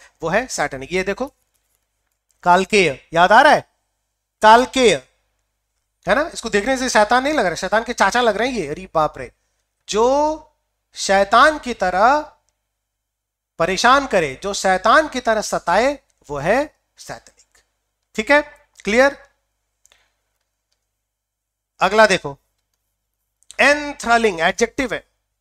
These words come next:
ये बगल में एक तस्वीर है, देख करके क्या लग रहा है यार? सोचो, ये सिर्फ छोटी सी पिक्चर है, देख करके लग रहा है यार क्या है? तो जो लोग ये, मतलब इस सीन को बड़े पर्दे पर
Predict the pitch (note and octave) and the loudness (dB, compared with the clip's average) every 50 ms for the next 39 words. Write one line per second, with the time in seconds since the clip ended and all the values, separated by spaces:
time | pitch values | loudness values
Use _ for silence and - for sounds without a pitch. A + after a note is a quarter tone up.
0 | _ _ _ _ _ _ _ _ _ - C4+ D#4+ D4+ - B3 C4 D4+ D#4+ D#4 D#4 | _ _ _ _ _ _ _ _ _ -2 -2 -2 2 2 4 4 4 2 2 -2
1 | D4+ - - B3+ G#3+ - A3 B3 B3 F3+ D#3+ C3 B2 _ - A3+ B3 - C4 C4 | -4 -2 -2 -4 -4 -4 -6 -8 -6 -6 -6 -8 -10 _ -4 -4 -2 -2 -6 -6
2 | - B3+ A#3 - A#3+ A#3 F#3+ E3 C#3 C3 B2+ A#2+ A2+ - _ _ _ _ _ _ | -6 -8 -2 -2 0 0 0 -4 -6 -8 -10 -12 -12 -16 _ _ _ _ _ _
3 | _ _ _ - - G#3+ G#3+ - E3+ D#3 F#3 A#3 A#3 - - D#4 - _ - - | _ _ _ -8 -8 -6 -6 -6 -8 -6 -6 -4 -4 -4 -4 -6 -6 _ -8 -8
4 | B3 B3 - D4 C4+ C#4+ C#4+ - B3 A3 - - C#4+ C#4 C4 B3+ A#3 - A#3 B3 | -6 -6 -6 -6 -6 -6 -6 -6 -10 -10 -4 -2 -2 0 0 0 -2 -2 -4 -6
5 | - B3+ B3 A#3+ B3 A3+ G3+ G3 G3 F#3+ F3+ E3+ E3 C#3+ C#3 - _ D#3 D#3 D#3 | -4 -8 -8 -6 -6 -6 -6 -6 -6 -6 -6 -6 -6 -8 -8 -8 _ -6 -6 -6
6 | C3+ A#2+ _ _ _ _ _ _ _ - F3 E3+ F3+ G#3+ B3 B3+ C4 C4+ C4 - | -6 -10 _ _ _ _ _ _ _ -14 -12 -6 -2 -2 -2 -2 -4 -6 -8 -10
7 | _ G3 G#3 G#3+ G3+ F#3+ F#3 - _ _ _ F3 F#3 G3 G#3 G#3 A3 G#3+ - - | _ -6 -6 -6 -6 -6 -14 -18 _ _ _ -6 -2 -2 -2 -2 -4 -10 -8 -8
8 | A3+ A#3+ B3+ B3 C4 B3 - - F#3+ A#3 C#4 - A#3+ A3 G#3 A#3 A3+ - | -8 -8 -8 -8 -10 -8 -4 0 0 0 0 -2 -6 -6 -6 -6 -8 -8